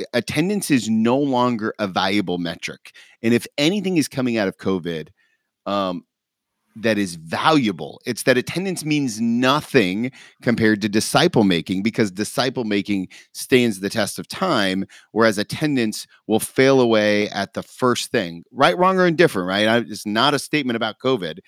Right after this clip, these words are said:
It's a statement about we were so busy making attenders that we failed to make disciples,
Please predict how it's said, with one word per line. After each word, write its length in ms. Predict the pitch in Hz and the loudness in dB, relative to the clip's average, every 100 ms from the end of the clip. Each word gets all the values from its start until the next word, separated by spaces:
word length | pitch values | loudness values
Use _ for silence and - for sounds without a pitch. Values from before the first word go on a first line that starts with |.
| _ _ - | _ _ -8
It's 160 | 117 117 | -6 -4
a 60 | |
statement 380 | 110 147 131 113 | 0 0 0 -2
about 320 | 101 101 98 - _ - | -2 -2 -4 -8 _ -2
we 160 | 131 | 0
were 140 | 151 139 | 2 -2
so 280 | - 131 | 0 0
busy 320 | 151 160 135 139 | 2 0 2 2
making 400 | 123 127 123 110 | 2 0 -2 -4
attenders 600 | 101 - 135 120 98 85 | -4 -2 0 0 0 -2
that 160 | 101 | -8
we 100 | 101 | -10
failed 400 | 95 - 113 117 - | -14 -6 -4 -4 -6
to 100 | 107 | -8
make 220 | 110 - | -8 -8
disciples, 760 | - - 117 107 76 - - | -14 -10 -10 -10 -16 -20 -20